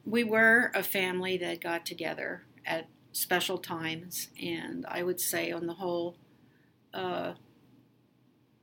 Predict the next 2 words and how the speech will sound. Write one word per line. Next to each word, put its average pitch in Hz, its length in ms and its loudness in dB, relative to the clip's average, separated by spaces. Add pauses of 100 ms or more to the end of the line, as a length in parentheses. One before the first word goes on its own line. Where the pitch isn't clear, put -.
(520)
um, 196 300 -6 (2000)
our, 208 380 4